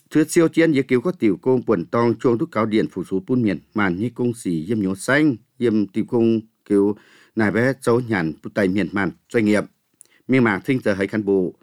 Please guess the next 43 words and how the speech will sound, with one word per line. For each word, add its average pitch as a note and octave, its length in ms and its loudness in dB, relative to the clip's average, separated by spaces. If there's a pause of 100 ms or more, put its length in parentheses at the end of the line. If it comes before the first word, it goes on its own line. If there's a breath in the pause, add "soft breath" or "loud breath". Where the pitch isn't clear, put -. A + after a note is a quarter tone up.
(200)
y B2 200 4
bác C#3+ 260 -4
sĩ B2 300 0
yêm A#2+ 140 0
bệnh F2+ 180 -2
viện, F2 300 0 (100)
sản D#2+ 360 -6 (120)
nhi A2 280 2
yêm G#2 160 0
Yên G2+ 140 -4
Bái F#2 120 -4
Xanh. D3 360 0 (580 soft breath)
Đồng A#2+ 180 0
chí A2+ 120 -2
Tạ A2 140 -2
Văn G#2+ 220 -2
Long, A2 320 2 (280 soft breath)
Hà A2 140 -2
Chip F3+ 220 -4
lại G2 140 -2
ý A#2+ 140 -2
cứu A2+ 180 -2
có E3+ 140 -6
tiểu G#2 380 -4
công A#2+ 200 0
sinh A#2 300 0
thán, G2+ 340 -2 (180)
kít D3+ 200 0
piêu, D#3 320 4
bổ F#2+ 120 -2
tú D3+ 140 -2
yêm C3 200 -2
chàng F#2+ 220 -4
hổ E2+ 200 -6
quía, A2+ 360 2 (360)
vàng G#2+ 280 0
nát C#3 160 -2
dùn, F2 280 0 (300 soft breath)
giờ A2 160 0
hãy G#2 380 0 (580 soft breath)
cần A#2 260 2
còn G#2+ 220 -2
dùn. F2+ 340 0